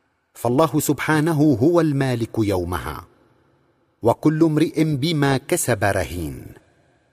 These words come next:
فلا تنشغل بالفاني عن الباقي، وبما هو ليس لك عما هو لك،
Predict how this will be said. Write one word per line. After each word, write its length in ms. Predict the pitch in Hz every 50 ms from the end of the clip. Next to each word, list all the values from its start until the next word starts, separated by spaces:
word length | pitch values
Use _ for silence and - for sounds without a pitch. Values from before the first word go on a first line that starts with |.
| _ _ _ _ _ _ -
فلا 280 | - 190 196 196 180 135
تنشغل 680 | - - 123 110 92 - - 127 101 107 107 98 90
بالفاني 760 | 80 107 101 95 - - 131 123 113 104 98 98 95 95 90
عن 220 | 78 82 101 95
الباقي، 600 | 92 82 78 69 78 82 73 - - _ - - - _ _ _ _ _ _ _ _ _ _ _ _ _ _ _ _ _ _ -
وبما 500 | 113 131 135 139 160 160 156 165 160 156
هو 280 | 120 117 156 160 151
ليس 360 | 147 139 151 175 156 - -
لك 300 | 143 139 147 143 - -
عما 540 | 135 117 101 151 185 190 180 170 160 151 135
هو 280 | 110 85 113 107 101 92
لك، 520 | 82 78 71 - _ _ _ - - -